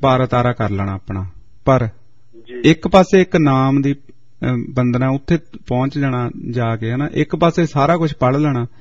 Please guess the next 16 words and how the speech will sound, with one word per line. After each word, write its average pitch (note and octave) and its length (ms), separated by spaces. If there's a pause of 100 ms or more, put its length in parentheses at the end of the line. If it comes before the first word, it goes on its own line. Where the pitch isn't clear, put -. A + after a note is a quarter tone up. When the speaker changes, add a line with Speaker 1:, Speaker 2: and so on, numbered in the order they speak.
(540)
Speaker 1:
ਸਾਰਾ F3+ 300
ਕੁਛ G3 160
ਪੜ੍ਹਿਆ F3+ 280
ਬੇਕਾਰ A#2 440
ਹੈ। G#2+ 100 (380)
ਸੋ E3+ 140
ਇਸ E3 100
ਕਰਕੇ F#3+ 300
ਕਹਿੰਦੇ G3 200
ਨੇ G#3 100
ਕਿ G#3+ 120 (120)
ਇਹ G3 180
ਸਾਰਾ G3 260
ਕੁਛ G#3+ 200
ਪੜ੍ਹ D3+ 220
ਕੇ C#3+ 240